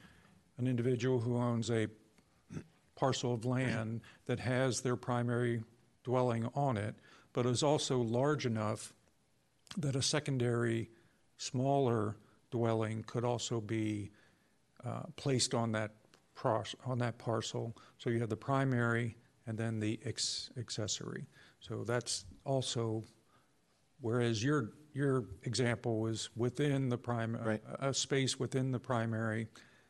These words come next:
Speaker 1: structure, it could also be a separate, detached, um, accessory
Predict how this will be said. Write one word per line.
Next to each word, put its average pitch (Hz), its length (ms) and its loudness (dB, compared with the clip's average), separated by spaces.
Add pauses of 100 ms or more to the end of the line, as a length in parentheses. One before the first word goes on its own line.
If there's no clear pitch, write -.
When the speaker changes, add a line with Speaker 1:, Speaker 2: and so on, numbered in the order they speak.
Speaker 1:
structure, 110 760 -4 (320)
it 107 140 -8
could 117 180 -2
also 120 340 0
be 110 180 -2
a 110 80 0
separate, 113 600 2 (280)
detached, 117 760 -2 (640)
um, 151 560 -8 (260)
accessory 120 560 -4